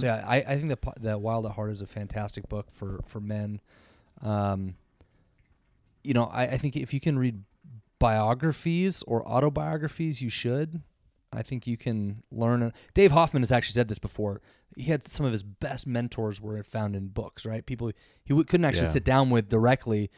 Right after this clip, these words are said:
Speaker 2: but they wrote a book, so read the book. Um, I think that's, if you can read autobiographies, uh, or biographies, anything by Eric Metaxas,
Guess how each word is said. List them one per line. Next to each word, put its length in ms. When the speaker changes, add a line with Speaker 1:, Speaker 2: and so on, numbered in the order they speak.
Speaker 2:
but 80
they 80
wrote 140
a 40
book, 340
so 120
read 200
the 80
book. 340
Um, 320
I 80
think 180
that's, 440
if 180
you 60
can 120
read 140
autobiographies, 1000
uh, 200
or 140
biographies, 800
anything 240
by 160
Eric 240
Metaxas, 880